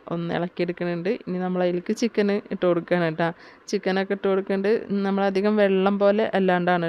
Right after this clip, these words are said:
ട്ടോ വേവിച്ചെടുക്കണത്. ഇനി ചിക്കനിൽ നിന്ന് അത്യാവശ്യം വെള്ളം ഇറങ്ങുമല്ലോ. മസാലപ്പൊടിയൊക്കെ ഒന്ന് ഇതാ, ആ, മണം മാറണ വരെ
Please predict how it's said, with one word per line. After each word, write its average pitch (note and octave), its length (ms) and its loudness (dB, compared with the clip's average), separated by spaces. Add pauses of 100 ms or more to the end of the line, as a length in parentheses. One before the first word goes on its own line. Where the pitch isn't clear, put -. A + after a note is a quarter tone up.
ട്ടോ F#3 160 0
വേവിച്ചെടുക്കണത്. E3+ 720 -2 (380)
ഇനി F3 180 -6
ചിക്കനിൽ A3+ 340 4
നിന്ന് A#3 160 4
അത്യാവശ്യം A3 460 4
വെള്ളം F#3+ 240 6
ഇറങ്ങുമല്ലോ. E3 400 2 (960)
മസാലപ്പൊടിയൊക്കെ A3+ 880 6
ഒന്ന് B3 200 6
ഇതാ, A3 160 8 (240)
ആ, G#3+ 40 4 (440)
മണം G3+ 300 6
മാറണ G3 360 6
വരെ F#3+ 200 6